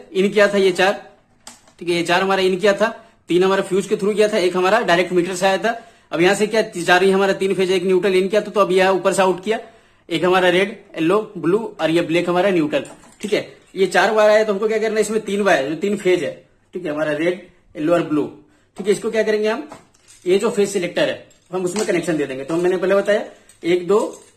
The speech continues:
तीन, चार, चार को terminal, उसमें कोई भी तीन terminal में आपको फेज का connection देना है, ठीक है। और ये जो, जो दोनों आपस में connect है, ठीक है, ये जो दोनों connect है ये हमारा output के लिए है, इनपुट के लिए हमारे पास चार terminal दिया हुआ है,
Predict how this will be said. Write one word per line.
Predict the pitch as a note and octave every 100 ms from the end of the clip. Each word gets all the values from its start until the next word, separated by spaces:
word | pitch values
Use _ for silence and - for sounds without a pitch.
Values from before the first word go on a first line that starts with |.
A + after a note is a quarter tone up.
| _ _ _ _ _
तीन, | F#3 F3+
चार, | F3+ -
चार | F3+ F#3
को |
terminal, | G3 F#3+ G3 G#3
उसमें | G3+ G3+ G#3
कोई | G#3+
भी | G#3+
तीन | G#3+ A3
terminal | A3 G#3+ A3 A3
में |
आपको | G#3+ G#3+ A3+
फेज | F3+
का | F#3+
connection | E3 D#3 D#3
देना | C3+ B2
है, | A#2+ - - - _ - -
ठीक | G#3
है। | G#2+ - -
और | D3+
ये | E3+ G3
जो, | G#3+
जो | G#3+ F#3+ F3
दोनों | E3+ E3 G3 F3 G3
आपस | G3 G3
में | G3 E3
connect | F3+ F3 -
है, | - _ _ _
ठीक | D#3+
है, | C#3
ये | D3
जो | D3+
दोनों | D#3+ E3 D#3
connect | E3+ E3+
है | G3+
ये | F3+
हमारा | F3 F3+
output | E3+ D#3 F3 -
के |
लिए | C3 A#2+
है, | A#2+ - - _ _ _
इनपुट | D#3+ C#3 F#3 G3+
के |
लिए | G3
हमारे | F#3+ F#3+
पास | G#3
चार | F#3 F3
terminal | G3 F#3 F#3 F3+
दिया | F#3
हुआ | F#3 F#3+
है, | G3+